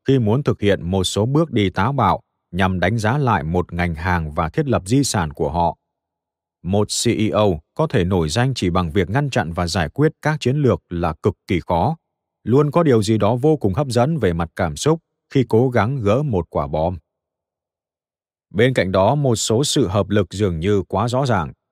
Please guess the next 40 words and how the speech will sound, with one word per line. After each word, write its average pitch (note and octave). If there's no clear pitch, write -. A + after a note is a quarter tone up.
Tất D#3+
nhiên, D#3
bạn A2+
có E3
thể G#2+
cắt E3
giảm B2
chi B2+
phí G2+
bằng F#2
cách A#2
kết D3+
hợp G#2
với E2+
các C#3+
công B2
ty A2+
cùng E2+
lĩnh G#2
vực. F#2+
Tất C#3+
nhiên, C3
bạn G2
có C#3+
thể F#2+
tăng G2
doanh G2
số F#2+
bán A2+
sản G2
phẩm D#2
bằng F#2+
cách C#3+
thúc F3+
đẩy G#2
mạnh F#2
lực E2+
lượng F2+
bán G2+
hàng. F2+